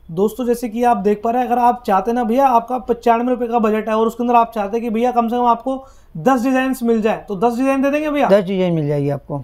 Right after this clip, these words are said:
Speaker 1: क्या बातचीत भैया, बहुत बढ़िया भैया। आगे चलते हैं, आगे कौन से दिखा रहे हैं आप?
Speaker 2: ये भी नाइंटी फ़ाइव है।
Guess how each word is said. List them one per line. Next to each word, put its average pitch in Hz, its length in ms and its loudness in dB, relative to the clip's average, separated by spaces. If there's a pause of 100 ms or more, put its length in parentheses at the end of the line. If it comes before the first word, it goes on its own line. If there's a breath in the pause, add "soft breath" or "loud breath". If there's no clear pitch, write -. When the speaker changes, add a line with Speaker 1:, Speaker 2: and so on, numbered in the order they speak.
Speaker 1:
क्या 190 200 0
बातचीत 165 400 -6
भैया, 185 180 -4
बहुत 175 360 -4
बढ़िया 190 260 0
भैया। 208 160 2
आगे 208 160 2
चलते 220 240 -4
हैं, 233 80 2
आगे 214 120 2
कौन 226 160 0
से 240 80 -2
दिखा 226 200 2
रहे 220 120 0
हैं 240 60 -2
आप? 247 100 -14 (300 loud breath)
Speaker 2:
ये 185 80 4
भी 214 100 4
नाइंटी 180 300 0
फ़ाइव 139 260 0
है। 127 120 -4